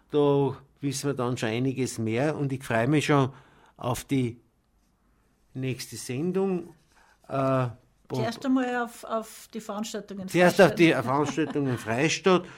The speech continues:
Speaker 1: und dann auf die, auf die, äh, aus-, auf den Ausflug, auf die Demonstration nach Landshut in Bayern. Bitte unterstützt uns,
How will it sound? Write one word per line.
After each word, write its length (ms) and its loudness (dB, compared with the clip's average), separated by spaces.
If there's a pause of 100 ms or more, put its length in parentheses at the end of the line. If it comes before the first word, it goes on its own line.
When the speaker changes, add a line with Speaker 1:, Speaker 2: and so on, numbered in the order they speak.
(220)
Speaker 1:
und 300 -4
dann 380 2
auf 140 -8
die, 260 -4 (100)
auf 220 -6
die, 400 -2
äh, 80 -8
aus-, 680 -6
auf 140 -6
den 160 -8
Ausflug, 560 0
auf 100 -2
die 100 -10
Demonstration 1000 2 (260)
nach 220 -2
Landshut 580 0
in 140 0
Bayern. 500 0 (200)
Bitte 300 -4
unterstützt 680 -6
uns, 220 -4